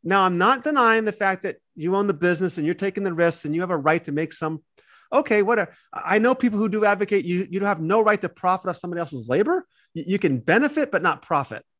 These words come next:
Okay, but profiting to, to the extent of hundreds and hundreds of billions is immoral. I, I think we can take it that far. But again, you can't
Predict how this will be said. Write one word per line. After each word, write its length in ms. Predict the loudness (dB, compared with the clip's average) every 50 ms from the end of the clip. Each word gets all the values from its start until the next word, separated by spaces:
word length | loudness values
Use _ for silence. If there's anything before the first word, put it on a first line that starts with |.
| _ _ _ _ _ -8
Okay, 260 | -4 -2 -2 -2 -2 -4 -8 _ _ _ _ _ _ _ _
but 360 | -4 0 2 2 2 0 -4 -10 _ _ _ _ _ _
profiting 480 | _ -2 0 0 0 0 0 -2 0 0
to, 120 | 0 0
to 120 | 0 0 -2
the 40 | -4
extent 240 | -4 -4 -4 -6
of 140 | -6 -8 -10 -12
hundreds 440 | -10 -2 0 0 2 2 2 0 0
and 100 | -2 -2
hundreds 260 | -2 0 0 0 0
of 220 | -2 -2 -2 0 2
billions 600 | 4 6 6 6 6 4 2 0 -2 -6 -10 -10 -10
is 120 | -8 -6
immoral. 440 | -4 -2 -2 -2 -4 -4 -8 -12 _ _ _ _ _ _ _ _ _ _ _ _ _ _ _ _ _ _ -20 -20 _ -12
I, 140 | -10 -10 -4 0
I 100 | 2 2
think 160 | 4 4 4 4
we 60 | 2
can 100 | 4 4
take 120 | 4 4
it 60 | 4
that 180 | 4 4 4 4
far. 200 | 2 0 -2 -2 -6 _ _ _
But 100 | 2 4
again, 300 | 4 4 4 2 0 0 -4 -12 -14
you 220 | -10 -8 -8 -8
can't 480 | -8 -8 -2 2 4 4 4 4 2